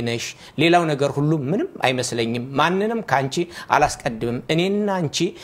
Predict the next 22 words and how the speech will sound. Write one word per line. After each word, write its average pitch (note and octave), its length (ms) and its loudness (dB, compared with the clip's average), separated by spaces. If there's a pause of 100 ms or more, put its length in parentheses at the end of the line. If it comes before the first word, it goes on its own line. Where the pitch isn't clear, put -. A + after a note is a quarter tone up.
(160)
በሰላም C3+ 480 2
መት-፣ B2 360 -6
እ፣ C3 140 0 (200)
ተመካክረን D3 640 0 (260)
ከምንወስነው F3 680 2
ውሳኔ B2 400 0
ውጪ C#3 220 -4 (220)
አይተገበርም» A#2+ 880 0
ወይም E3 240 0 (420)
ማለት D#3 400 4 (200)
አለበት። B2 520 0
ለሱ F3+ 300 2 (180)
ውድ-፣ E3 340 -2
ውድነትና D#3+ 480 0 (380)
አንድም E3 380 0
ሰው F3+ 180 0 (240)
በመካከላቸው C#3+ 760 2
ያለውን C3+ 340 2
ሰላም D#3 300 2 (240)
ሊያደፈርስ C3 720 2
እንደማይገባው C3+ 880 0
በማወያ-፣ C#3+ 500 2